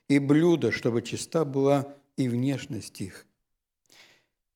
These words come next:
Христос обвиняет книжников в том, что они стремятся только к внешней стороне чистоты и благопристойности, не придавая никакого значения внутреннему освящению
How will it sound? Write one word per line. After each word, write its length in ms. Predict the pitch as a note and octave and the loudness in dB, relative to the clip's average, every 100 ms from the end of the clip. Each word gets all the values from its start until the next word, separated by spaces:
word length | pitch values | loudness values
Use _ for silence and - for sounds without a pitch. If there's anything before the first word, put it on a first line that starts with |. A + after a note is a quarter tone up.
| _ | _
Христос 560 | - D3 - - F#3 - | 4 4 4 4 4 6
обвиняет 540 | D#3+ D#3+ E3+ E3+ D3 | 4 4 6 6 6
книжников 500 | F3 E3+ D3+ C#3+ D3+ | 2 2 2 2 0
в 60 | - | 0
том, 240 | - E3+ | 4 4
что 180 | C3 - | 4 2
они 160 | C#3+ D3+ | 2 2
стремятся 640 | - D#3 D3+ D#3+ D#3 C3 | 0 0 2 2 0 -4
только 420 | - F#3+ F#3+ E3+ | 0 0 2 0
к 40 | C3+ | 2
внешней 480 | D3 E3 C3+ D#3 | 0 0 -2 -4
стороне 440 | C#3+ - C#3 C3+ C#3 | -2 -2 0 0 -2
чистоты 800 | - B2 - C3 - C#3 B2+ - _ _ _ _ | -4 -10 -4 -6 0 0 0 -6 _ _ _ _
и 80 | C3 | 0
благопристойности, 1200 | C3+ B2+ C3+ B2+ A#2+ - B2 A2 G2+ - - G2+ _ _ _ - _ _ _ - | 2 4 2 0 -4 0 0 0 -4 -8 -10 -12 _ _ _ -20 _ _ _ 2
не 160 | D#3 | 2
придавая 500 | D#3+ D#3 D3+ D#3+ D3 | 4 6 8 8 8
никакого 800 | C#3+ E3+ G3 F#3 F#3 - F3+ F3+ | 6 2 0 2 0 2 4 4
значения 600 | D3 E3+ - - D3+ C#3 | 4 2 0 0 0 2
внутреннему 640 | B2 D3+ F3 - D#3+ D#3 D3+ | 2 2 0 0 -2 0 0
освящению 760 | C#3 C#3+ A#2+ - D3 C#3+ | -2 -6 -6 -2 0 0